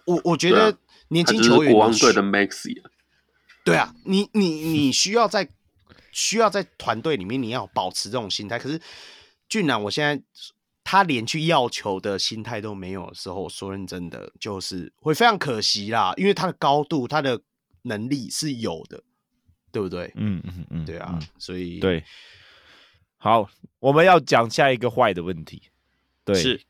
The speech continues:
Speaker 3: 关于国王的，就是，呃，这两场的禁区防守啊。那说实在，我，我，我也不会期待说什么安妮奎加米切尔能够挡下多少，但是你让丹尼尔拿下二十二分，是不是有点太过分？<laughs> 没有，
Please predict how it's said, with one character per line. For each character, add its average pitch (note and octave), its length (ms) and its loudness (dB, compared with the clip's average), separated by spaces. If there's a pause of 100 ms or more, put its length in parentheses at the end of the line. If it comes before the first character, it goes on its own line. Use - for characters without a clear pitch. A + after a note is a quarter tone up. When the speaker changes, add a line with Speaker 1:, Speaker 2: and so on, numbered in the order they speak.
Speaker 3:
关 C3+ 180 4
于 C3+ 80 0
国 G2+ 180 -2
王 F2 220 0
的， F2 120 -2
就 A#2 140 -2
是， A#2 500 4 (380)
呃， G#2 460 6
这 D#3 160 2
两 A#2+ 220 4
场 A#2 220 -2
的 F#2 280 2
禁 A2+ 160 -4
区 G#2+ 100 0
防 F2+ 200 -4
守 E2+ 160 -4
啊。 G1+ 280 -8
那 B2 140 0
说 D#3+ 160 4
实 C3+ 120 -2
在， B2+ 300 4
我， G#2 220 -4 (160)
我， B2+ 380 4
我 A2 260 2
也 A#2+ 80 4
不 C#3 180 0
会 D3 180 2
期 G#2 200 -6
待 B2 160 4
说 A#2 200 2
什 G#2+ 200 -6
么 F#2+ 80 0
安 B2 200 0
妮 A2 120 -4
奎 G#2 120 2
加 A2+ 200 2
米 G#2+ 120 -6
切 F#2 280 -2
尔 G2 60 2
能 F2 140 -8
够 G2+ 140 -2
挡 D#2 200 -6
下 E2+ 160 -4
多 D#2+ 260 -10
少， - 200 -10 (520)
但 C#3+ 120 0
是 D3 120 0
你 G#2+ 180 0
让 B2+ 180 4
丹 C3 220 2
尼 A#2 100 -2
尔 F#2 60 -2
拿 F#2 160 0
下 A#2 180 2
二 B2 120 6
十 G2+ 160 0
二 A2 100 4
分， G#2 180 0
是 G2+ 120 -4
不 G2+ 40 -2
是 G#2+ 60 2
有 F#2 100 2
点 E2+ 140 -2
太 F2+ 160 -2
过 E2 180 -2
分？ D#2 160 -6 (580)
<laughs> - 760 -20
没 D3+ 160 4
有， E3 80 8